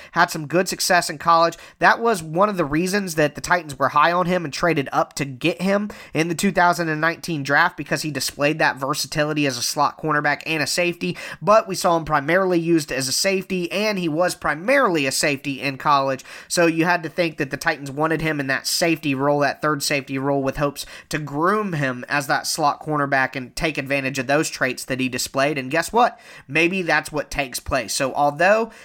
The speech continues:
I think it's more likely that an actual cornerback takes that spot, whether it be Adoree' or Christian Fulton,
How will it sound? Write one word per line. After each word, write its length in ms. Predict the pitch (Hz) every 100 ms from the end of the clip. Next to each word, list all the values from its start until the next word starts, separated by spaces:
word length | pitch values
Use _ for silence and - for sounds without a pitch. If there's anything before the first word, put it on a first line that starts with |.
| -
I 240 | - 143 139
think 260 | - 165
it's 200 | 151 -
more 580 | 147 143 147 151 180 220
likely 440 | 208 190 190 190
that 140 | 170 165
an 120 | 151
actual 440 | 131 170 - 170
cornerback 600 | 147 180 185 190 185 180
takes 240 | - 175 -
that 180 | 175 -
spot, 340 | - 175 147
whether 240 | 151 143
it 120 | 127 139
be 160 | 143
Adoree' 640 | 123 131 135 165 175 180 175 - - _
or 520 | 165 190 196 202 208 -
Christian 440 | - 196 190 196 170
Fulton, 440 | 190 202 190 196